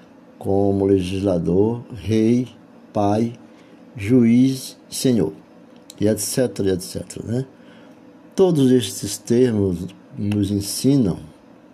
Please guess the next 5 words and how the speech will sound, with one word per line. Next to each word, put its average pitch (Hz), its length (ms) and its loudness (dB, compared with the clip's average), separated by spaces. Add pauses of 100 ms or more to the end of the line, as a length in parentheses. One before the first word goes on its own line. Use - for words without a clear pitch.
(2750)
determinadas 110 1000 0
verdades 98 600 -2
sobre 101 480 -2
ele. 87 300 -6 (560)
São 123 520 -4